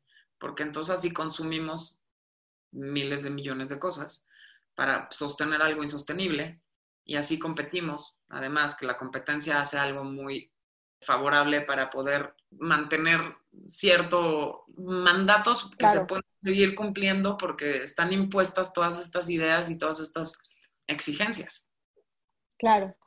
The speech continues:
Speaker 2: Oye, tú estás, no sé si esto lo estés haciendo todavía por la pandemia, no sé si está en pausa, pero sé que estás adaptando una novela que se llama Arde Josefina, de Luisa Reyes Renata,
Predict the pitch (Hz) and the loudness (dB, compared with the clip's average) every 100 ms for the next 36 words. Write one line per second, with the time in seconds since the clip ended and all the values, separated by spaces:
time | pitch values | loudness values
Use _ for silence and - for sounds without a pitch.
0 | - 269 277 262 - - - 311 359 - | 4 8 8 8 4 -2 6 6 6 4
1 | - 277 285 254 240 247 277 - - 240 | 8 8 8 4 -2 0 -2 -2 4 4
2 | 220 233 214 208 208 202 208 196 196 196 | 6 4 2 2 0 2 2 2 4 4
3 | 190 185 185 175 175 151 - - _ _ | 6 6 4 4 0 -2 -4 -20 _ _
4 | - 170 170 170 175 180 196 180 190 - | 2 4 4 4 4 4 2 -2 -4 -6
5 | 180 175 170 165 165 220 220 185 170 165 | -6 -6 -2 -2 0 0 2 2 4 0
6 | - - - 233 269 262 254 254 220 226 | -4 -20 -4 0 2 2 4 6 6 8
7 | 214 214 220 208 190 170 180 190 - 190 | 4 4 4 2 2 4 4 4 2 0
8 | - 175 180 180 185 175 - 202 208 226 | 0 2 2 2 0 -2 4 6 6 0
9 | 208 - 165 202 190 202 185 170 180 185 | -2 -2 -2 -2 0 0 2 2 2 2
10 | - 185 175 190 196 214 214 196 170 165 | 2 4 4 4 2 2 0 0 0 -2
11 | 165 - | 0 2